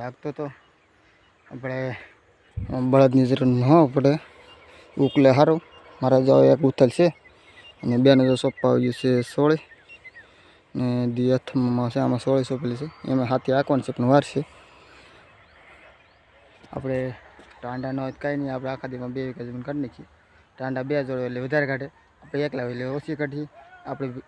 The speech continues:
વીઘો જમીન બે વીઘા તો કાઢી જ નાખીએ આખા દીમાં હરખું હોય હોય તો. હા, ઘણો બાંધેલો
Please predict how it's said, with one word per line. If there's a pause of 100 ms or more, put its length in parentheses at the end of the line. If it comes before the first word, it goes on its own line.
(160)
વીઘો
જમીન
બે
વીઘા
તો
કાઢી
જ
નાખીએ
આખા
દીમાં
હરખું
હોય
હોય
તો. (1080)
હા,
ઘણો
બાંધેલો